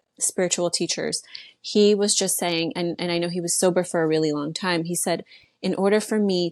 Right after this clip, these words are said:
to have the success that I want and have the life that I want, I could not drink." And that always stuck with me. And at that time when I decided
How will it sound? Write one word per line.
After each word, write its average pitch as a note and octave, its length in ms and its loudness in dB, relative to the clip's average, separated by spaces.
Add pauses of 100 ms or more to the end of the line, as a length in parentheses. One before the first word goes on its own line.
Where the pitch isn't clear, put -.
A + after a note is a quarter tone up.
to E3+ 200 0
have E3+ 400 -6
the F#3 80 -6
success - 540 -2
that F3+ 120 -2
I F3+ 120 0
want D#3+ 280 -4
and E3 120 -4
have E3+ 180 -2
the F3 100 -2
life D#3+ 240 -2
that E3+ 120 0
I E3 100 2
want, D3+ 340 -6 (120)
I D#3+ 300 0 (280)
could F3 140 -4
not D#3 220 -2
drink." G#3+ 340 -2
And F3+ 100 -6
that G#3 140 -4
always C4+ 300 0
stuck - 340 -2
with - 220 -12
me. E3+ 240 -10 (580)
And F3 440 -2
at G3 180 -6
that C4 180 -4
time F#3+ 240 -6
when F3 140 -4
I F3+ 100 -4
decided E3 680 -4